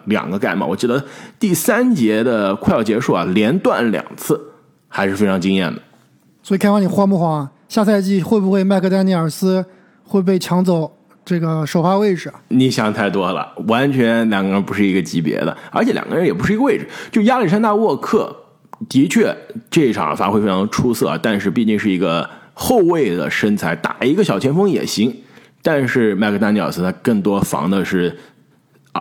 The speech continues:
Speaker 1: 二号位到四号位，其实一号位也能防，他防的范围更广，而且防四号位防的效率也更高啊，所以两个人并不冲突。但的确这一笔交易啊，康利的交易现在看来森林狼还是挺赢的，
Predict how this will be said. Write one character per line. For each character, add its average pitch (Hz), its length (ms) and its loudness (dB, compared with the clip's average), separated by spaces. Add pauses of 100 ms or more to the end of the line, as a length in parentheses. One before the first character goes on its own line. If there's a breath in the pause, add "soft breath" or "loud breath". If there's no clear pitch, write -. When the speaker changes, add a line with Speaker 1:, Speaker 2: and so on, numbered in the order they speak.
Speaker 1:
二 165 240 2
号 101 220 0
位 101 160 0
到 104 160 0
四 - 160 -2
号 120 140 -2
位， 82 80 -2
其 - 60 -8
实 113 60 2
一 123 60 4
号 123 120 0
位 110 120 0
也 - 60 -6
能 95 120 -2
防， 92 160 -4
他 110 80 -2
防 110 300 -2
的 165 80 -2
范 143 180 0
围 147 80 2
更 165 200 0
广， - 180 0
而 95 80 0
且 90 100 -2
防 92 220 -2
四 110 160 -2
号 95 80 0
位 98 100 0
防 82 220 -6
的 87 80 -4
效 90 160 -2
率 82 120 -2
也 50 80 -6
更 76 200 -4
高 73 80 -4
啊， 69 180 -2 (440 loud breath)
所 120 120 2
以 117 40 4
两 98 200 2
个 98 80 0
人 104 200 2
并 123 160 2
不 104 80 0
冲 123 180 0
突。 113 180 -2 (1000 soft breath)
但 151 200 2
的 208 200 4
确 247 380 0
这 262 140 2
一 160 160 4
笔 104 240 -2
交 165 320 0
易 165 100 0
啊， 76 160 -2
康 214 240 0
利 220 100 2
的 196 80 0
交 123 200 0
易 107 80 2
现 131 100 0
在 110 100 0
看 101 220 -2
来 85 160 0
森 120 140 0
林 110 100 2
狼 90 160 0
还 92 160 -2
是 90 220 0
挺 73 260 -4
赢 80 180 -2
的， 98 140 -2